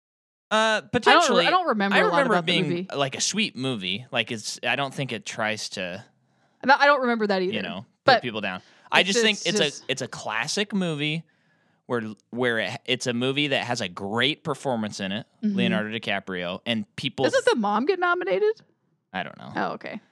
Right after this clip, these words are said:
Speaker 1: But it, I mean, his performance is so good that it tricks you into thinking it's a good movie, but it's kind of a bad, boring movie.
Speaker 2: Okay.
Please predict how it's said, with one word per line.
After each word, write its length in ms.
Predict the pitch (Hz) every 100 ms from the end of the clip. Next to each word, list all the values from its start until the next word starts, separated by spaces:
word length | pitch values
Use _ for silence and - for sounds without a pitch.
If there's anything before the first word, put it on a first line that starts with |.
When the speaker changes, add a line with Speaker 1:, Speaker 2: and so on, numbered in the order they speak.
| _ -
Speaker 1:
But 180 | 165 131
it, 140 | 160 -
I 120 | 180
mean, 240 | 175 139 -
his 240 | 143 202
performance 480 | 202 190 190 170 160
is 140 | 139 -
so 320 | - 156 151
good 340 | 123 139 143
that 120 | 123 113
it 100 | 101
tricks 280 | 139 -
you 80 | 135
into 140 | 117 104
thinking 300 | 113 104 107
it's 140 | 98
a 60 | 101
good 200 | 101 98
movie, 300 | 95 92 104
but 180 | - 196
it's 140 | 190
kind 260 | - - 214
of 60 | 165
a 80 | 98
bad, 320 | 98 92 90
boring 360 | 92 82 78
movie. 360 | 65 52 50 - _ _ _ _ _ _ -
Speaker 2:
Okay. 240 | 180 190